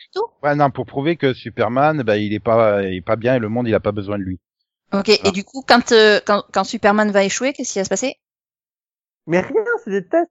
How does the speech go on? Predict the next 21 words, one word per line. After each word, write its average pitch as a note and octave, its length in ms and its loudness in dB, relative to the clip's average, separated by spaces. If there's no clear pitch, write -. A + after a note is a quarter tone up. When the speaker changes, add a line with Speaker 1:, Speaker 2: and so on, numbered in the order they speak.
Speaker 3:
il E3 120 -8
veut D#3 100 -6
vérifier E3+ 340 0
sa F#3 140 0
Speaker 2:
Qu'est-ce G3 160 2
Speaker 3:
force, C4 400 2
Speaker 2:
qui - 80 -8
se - 160 -2
Speaker 3:
son D4+ 60 2
Speaker 2:
passe ? C4 260 2
Qu'est-ce A#3+ 160 -10
qui C4+ 100 -12
se - 120 -4
passe A#3+ 240 -2
si A#3+ 100 -10
Superman A3+ 400 -4
n'arrive G#3 320 -4
pas B3 240 2
à G#3 280 -2
empêcher, G#3+ 600 -4
euh, E3+ 300 -6